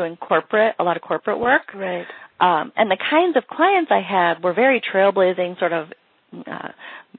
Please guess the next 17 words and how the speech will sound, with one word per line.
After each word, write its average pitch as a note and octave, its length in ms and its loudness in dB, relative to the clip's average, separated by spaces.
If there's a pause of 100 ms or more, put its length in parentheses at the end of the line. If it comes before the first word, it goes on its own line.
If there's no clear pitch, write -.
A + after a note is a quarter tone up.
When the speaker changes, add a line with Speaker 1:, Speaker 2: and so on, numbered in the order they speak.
(440)
Speaker 1:
mavericks F3+ 580 4
within F3+ 480 0
the F3 80 -2
corporate - 400 0
structure. - 460 2
Those F#3 220 4
were - 80 0
the - 80 -6
people G3 240 -2
Speaker 2:
Mm-hmm. E3+ 120 4
Speaker 1:
I - 40 -2
was D3+ 180 -10
working D#3+ 340 -4
with. C#4 240 2 (480)
Speaker 2:
Okay. F#3 120 2
Speaker 1:
But E3+ 200 0
doing B3+ 520 2